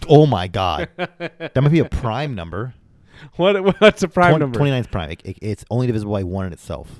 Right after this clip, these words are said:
Speaker 2: Yeah.
Speaker 1: Like, you can't do
Speaker 2: So what is
Speaker 1: Oh, no, wait. The thir-, that's thirteen. No. Fuck.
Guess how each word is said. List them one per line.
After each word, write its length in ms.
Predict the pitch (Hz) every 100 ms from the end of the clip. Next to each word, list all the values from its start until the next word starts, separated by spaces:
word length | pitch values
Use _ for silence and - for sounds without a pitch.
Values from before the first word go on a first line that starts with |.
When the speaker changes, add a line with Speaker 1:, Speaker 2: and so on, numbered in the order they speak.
| -
Speaker 2:
Yeah. 300 | 156 139 98 104 _ _ _ -
Speaker 1:
Like, 160 | 98
you 60 | 107
can't 200 | 131 113
do 140 | 117
Speaker 2:
So 160 | 101 170
what 160 | 165 196
is 200 | 180 147
Speaker 1:
Oh, 100 | 208
no, 100 | 226
wait. 160 | 208 -
The 100 | 170
thir-, 260 | - 160
that's 200 | - 139
thirteen. 340 | - 123 - 113
No. 280 | 113 110 120 _ _ _ _
Fuck. 180 | 113